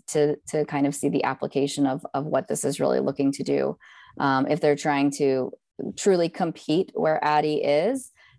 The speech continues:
um, or if they're, you know, going to leverage maybe something that they have to enable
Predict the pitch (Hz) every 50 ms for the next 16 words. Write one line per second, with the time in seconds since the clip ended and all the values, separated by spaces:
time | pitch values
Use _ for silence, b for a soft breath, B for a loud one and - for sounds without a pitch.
0 | b - 156 151 147 147 143 143 147 151 - - 156 151 143 - 147 147 - 147
1 | 143 139 139 135 139 135 - - 147 139 131 127 - 139 135 139 139 - 143 143
2 | 147 131 135 131 135 135 135 165 143 131 139 139 139 - 143 139 139 139 139 139
3 | - - - 131 135 135 135 131 131 - - - - 139 139 139 135 - 143 143
4 | 139 - -